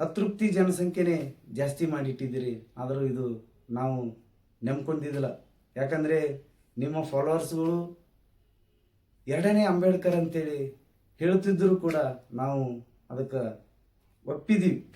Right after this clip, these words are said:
ಯಾಕಂತಂದ್ರೆ ಅವ್ರ ಬಳಿ ಅಹಿಂದ ಅನ್ನುವಂಥ ಒಂದು ಶಕ್ತಿ ಇದೆ, ಇದೆ. ಅವರು ಕೂಡ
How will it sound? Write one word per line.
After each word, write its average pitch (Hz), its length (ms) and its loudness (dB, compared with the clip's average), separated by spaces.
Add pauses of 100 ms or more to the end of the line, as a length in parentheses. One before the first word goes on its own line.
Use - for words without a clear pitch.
ಯಾಕಂತಂದ್ರೆ 135 500 -4
ಅವ್ರ 127 220 -2
ಬಳಿ 135 280 -2
ಅಹಿಂದ 135 360 -2
ಅನ್ನುವಂಥ 131 540 -2
ಒಂದು 123 220 -4
ಶಕ್ತಿ 131 340 -10
ಇದೆ, 135 360 -4 (280)
ಇದೆ. 139 420 2 (380)
ಅವರು 151 300 -2
ಕೂಡ 143 200 -2